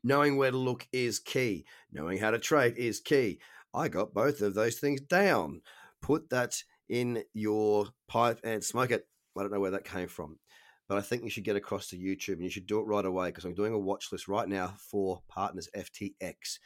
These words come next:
So, first things first, write this down. E O F Y five oh, fill your bundles, fifty percent off, baby. And trade a cob on your socials 'cause I'm about to go get something out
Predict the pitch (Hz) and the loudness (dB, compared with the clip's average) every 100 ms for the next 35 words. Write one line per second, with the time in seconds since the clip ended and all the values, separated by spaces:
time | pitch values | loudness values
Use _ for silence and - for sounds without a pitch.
0 | - _ _ _ _ _ - - 117 - | -20 _ _ _ _ _ -4 2 2 2
1 | _ _ _ _ - 117 - 95 - 104 | _ _ _ _ 0 0 0 -4 0 0
2 | - - - _ _ _ 104 113 - 101 | 0 -10 -16 _ _ _ 2 2 2 -4
3 | - 151 85 73 - 143 127 117 113 113 | 0 0 0 -4 -2 0 4 4 4 2
4 | 110 120 104 - - 120 101 - 151 143 | 2 2 2 2 2 6 4 4 4 6
5 | 92 - - 127 117 95 87 120 139 135 | 4 0 -4 0 2 2 2 4 4 4
6 | 92 71 - 104 95 - - 92 104 - | 0 -2 -6 -6 -6 -8 -4 -2 -2 -2
7 | 76 80 - _ _ _ - 131 117 147 | -4 -4 -8 _ _ _ -2 2 2 0
8 | 147 _ _ - 120 104 - - 131 127 | -6 _ _ -4 0 0 -2 2 2 2
9 | 123 - - 131 135 - 139 170 - - | -4 -12 -4 -2 0 0 -2 -2 -4 -8
10 | - 90 98 110 - 98 107 107 - _ | -14 -10 -6 -6 -8 -6 -4 -4 -10 _
11 | - 110 - _ - 104 90 104 - 95 | -4 -4 -4 _ -8 -6 -4 -6 -6 -6
12 | 98 - | -6 -6